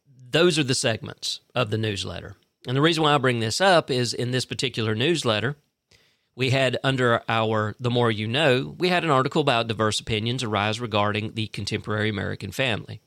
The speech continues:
Now, I realize, being down here in South Georgia, us Southern folks are a little bit different than the rest of the country, for the most part.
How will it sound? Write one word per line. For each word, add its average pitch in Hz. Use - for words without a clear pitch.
Now, 151
I 226
realize, 170
being 170
down 165
here 147
in 117
South 135
Georgia, 104
us 196
Southern 175
folks 120
are 120
a 113
little 131
bit 113
different 104
than 117
the 110
rest 120
of 101
the 110
country, 95
for -
the 117
most 101
part. 87